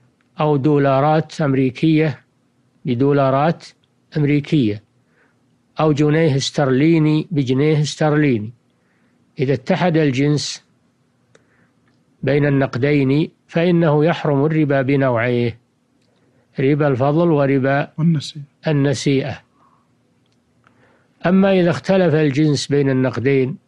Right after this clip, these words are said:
Speaker 1: كدولارات بريالات سعودية،
Speaker 2: نعم.
Speaker 1: أو بجنيهات استرلينية،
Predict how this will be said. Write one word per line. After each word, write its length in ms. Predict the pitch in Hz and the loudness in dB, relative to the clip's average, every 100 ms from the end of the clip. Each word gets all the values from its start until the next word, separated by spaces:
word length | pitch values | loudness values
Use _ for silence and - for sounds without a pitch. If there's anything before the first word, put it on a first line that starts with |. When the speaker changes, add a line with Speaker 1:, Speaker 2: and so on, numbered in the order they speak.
| _ _ _ _ _ _ _ _ _ | _ _ _ _ _ _ _ _ _
Speaker 1:
كدولارات 920 | - 131 143 147 139 127 143 143 139 - | -4 0 2 2 2 2 0 0 -4 -6
بريالات 520 | 143 131 131 131 147 | -2 0 0 0 -2
سعودية، 720 | - - 147 156 131 107 92 _ _ _ | -4 -2 0 0 0 -2 -4 _ _ _
Speaker 2:
نعم. 220 | 143 131 113 _ _ _ _ _ _ _ | -4 -4 -6 _ _ _ _ _ _ _
Speaker 1:
أو 200 | - 156 | -4 -2
بجنيهات 800 | 139 131 143 143 131 147 156 - - _ _ _ _ _ 190 | 0 0 0 0 0 0 -2 -4 -18 _ _ _ _ _ -6
استرلينية، 880 | 151 - 151 151 156 151 127 101 | -6 -2 -2 0 2 2 0 -2